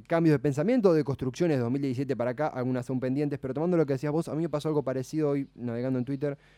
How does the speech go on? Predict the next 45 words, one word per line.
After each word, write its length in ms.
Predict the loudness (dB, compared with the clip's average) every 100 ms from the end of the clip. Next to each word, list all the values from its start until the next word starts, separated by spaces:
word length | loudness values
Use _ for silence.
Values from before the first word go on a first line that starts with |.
| _
eh, 380 | -4 -2 0 0
con 300 | 0 0 2 0
Nico 160 | 2
del 140 | 0 2
Caño, 340 | 2 2 -4 _ -20 _ -6
eh, 420 | -2 0 0 0 2
donde 340 | 2 4 4
me 140 | 2 2
pare-, 300 | 2 0 -2
tuve 320 | -2 0 0
un-, 400 | 0 -4 -8 -12 -6
una, 160 | -2 -2
no 200 | 0 4
una 140 | 4 4
crítica 320 | 0 0 -2
del 80 | 0
Caño 240 | 2 2
que 80 | 2
no 80 | 2
me 140 | 0
conoce, 440 | 0 0 0 -2
¿no? 300 | -8 -6 -6
Esa 160 | -8 -8
gente 220 | -4 -4
que 80 | -4
le 80 | -4
tuitea 220 | 0 2
del 120 | 2
Caño 160 | 2 2
y 40 |
dice: 160 | 2 2
"Ah, 80 | 2
lo 100 | 0
critica 360 | -2 -4 -2 -2
del 120 | -2
Caño". 260 | -4 -2
No, 320 | 2 2 0 -4
tuvo 160 | -2 2
una, 220 | 2 0 -4
una 180 | -4 -2
disidencia 400 | -2 0 0 0
de 60 | 0
opinión 260 | 0 -2
respecto 340 | -2 -6 0 0
a, 120 | -2